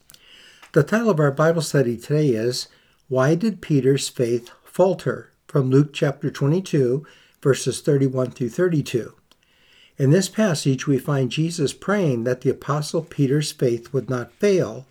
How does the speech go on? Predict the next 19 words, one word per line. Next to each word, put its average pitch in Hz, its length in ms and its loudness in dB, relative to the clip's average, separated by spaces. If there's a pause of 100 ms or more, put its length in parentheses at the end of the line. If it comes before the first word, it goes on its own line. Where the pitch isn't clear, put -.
(160)
and 151 160 4
it 156 100 -2
didn't. 175 460 -4 (720)
However, 151 420 6
it 135 160 2
did 214 260 4
falter. 175 640 -10 (680)
What 196 240 2
may 226 160 4
we 160 160 4
learn 147 340 0
from 123 240 -4
Peter's 156 440 0
humble 139 340 2
experience 123 840 -2
that 135 220 -4
will 123 100 -2
guard 151 300 0
us 120 300 -4